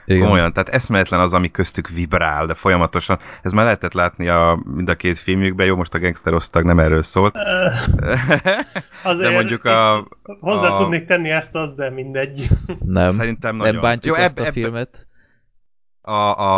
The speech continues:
Speaker 2: a Crazy Stupid Love-ban inkább, de itt,
Speaker 1: Ott igen.
Speaker 2: tehát ebben teljesedik ki a legjobban
Speaker 1: Persze.
Speaker 2: az, hogy egyébként tényleg köztük így, így vibrál a levegő, és, és, és, és annyira lehet nekik drukkolni, és annyira aranyosak együtt, és nagyon jól működnek együtt, nagyon jól egészítik ki egymást, és elhiszed, hogy ők,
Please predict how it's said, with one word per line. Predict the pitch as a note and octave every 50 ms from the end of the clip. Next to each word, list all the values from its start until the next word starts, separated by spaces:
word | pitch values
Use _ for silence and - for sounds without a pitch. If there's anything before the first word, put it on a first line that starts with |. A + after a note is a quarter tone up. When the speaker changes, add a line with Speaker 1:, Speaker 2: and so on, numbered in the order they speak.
| F#2+ F#2+ F#2+
Speaker 2:
a | F#2 F#2 F#2+ F#2 - - - - - - - - - - - - - - - - - -
Crazy | A#2+ A#2 A2+ G#2+
Stupid | G2+ - - A2+ - - G2+ F#2+
Love-ban | F#2+ F#2+ F#2+ F2 F2 F2+
inkább, | F2+ G2+ G2+ - A#2 A2 A2 A2+ - - - _
de | - G#2
itt, | F#2+ G#2+ G2 -
Speaker 1:
Ott | G2 F#2 - -
igen. | D#2+
Speaker 2:
tehát | F2+ G2 F#2 - - - A2+ A2
ebben | G2 E2+ E2+ F#2+ F2 E2+ E2
teljesedik | - F2+ E2+ E2+ E2+ - F#2 E2+ E2 D#2+
ki | - - E2+
a | E2+
legjobban | E2+ E2 E2 E2 E2 -
Speaker 1:
Persze. | - E2 F2 E2+
Speaker 2:
az, | -
hogy | - F2+ D2+
egyébként | - G2 F#2 F#2 E2+ - - F2+ E2 - _ _ -
tényleg | - G#2+ F#2 E2+ E2
köztük | - F#2 F2 - - - E2 - - -
így, | - D#2+ F2 E2
így | E2+ F#2 E2
vibrál | F2+ G2+ F2+ F2 D#2+ D2+ D2+ D2
a | D2+
levegő, | D#2+ D#2+ E2 D#2+ D#2+ D#2+ E2 D#2+
és, | E2+ D#2+ - - - - - - - - -
és, | - F2+ E2 - -
és, | - F2 E2+ - - - -
és | - - -
annyira | - - G#2+ A2 A2 G#2+ G2 F#2
lehet | F#2 F2+ F2 F2 E2+ -
nekik | F2 E2 - F2
drukkolni, | E2+ F#2 F2+ - - F#2+ F2 E2
és | E2
annyira | G2+ G2+ G2+ G2+ F#2+ F2+ F2 F2
aranyosak | E2+ E2+ E2+ E2 D#2+ - E2+ E2 -
együtt, | E2+ E2 D#2+
és | F2 F2
nagyon | F2+ F#2 F#2 F#2 F#2
jól | F#2 F#2 F2
működnek | F2 F2 E2+ - - E2+ E2+ E2 -
együtt, | E2+ E2 E2
nagyon | F2 F2+ F#2
jól | F#2 F#2 F2+ E2+
egészítik | E2 F2 F2 E2 - - F2+ - - F2 E2
ki | - -
egymást, | E2+ E2 E2 E2 E2 E2 - -
és | D#2+ -
elhiszed, | - G2 G2+ G2 F#2 F#2+ - - F2+ E2+ -
hogy | - E2+ E2+
ők, | E2+ D#2+ -